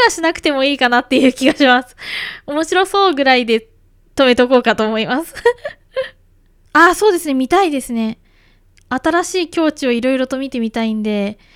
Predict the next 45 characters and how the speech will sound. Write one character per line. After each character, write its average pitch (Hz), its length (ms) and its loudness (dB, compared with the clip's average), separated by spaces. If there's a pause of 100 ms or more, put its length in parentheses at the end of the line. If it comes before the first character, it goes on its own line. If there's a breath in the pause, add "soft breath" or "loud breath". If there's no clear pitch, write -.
(240 soft breath)
そ 277 160 -6
う 277 40 -2
い 269 100 -2
う - 20 0
い 254 100 -2
ろ 269 120 -4
ん 277 100 -6
な 269 120 -4
プ - 100 -14
レ 285 120 0
イ 269 60 0
を 247 80 -4
し - 120 -12
て 233 140 -6
る 226 140 -4
人 220 380 -8
と 208 120 -10
か 202 120 -8
い 202 100 -8
た 262 120 -8
ら、 349 420 -2 (500)
ち 277 100 -6
ょ - 20 0
っ - 80 -14
と 214 360 -6
見 240 160 -6
た 226 120 0
り 214 120 -6
し - 100 -14
て、 208 380 -4 (600)
見 247 260 -4
聞 233 160 -4
を 220 80 -2
広 220 220 -4
げ 220 80 -4
て 226 80 -6
お 214 80 -6
き - 100 -18
た 220 100 -6
い 196 60 -6
で 190 60 -10
す - 120 -16
ね。 208 240 -10 (1600)
は 226 160 -8
い。 214 120 -12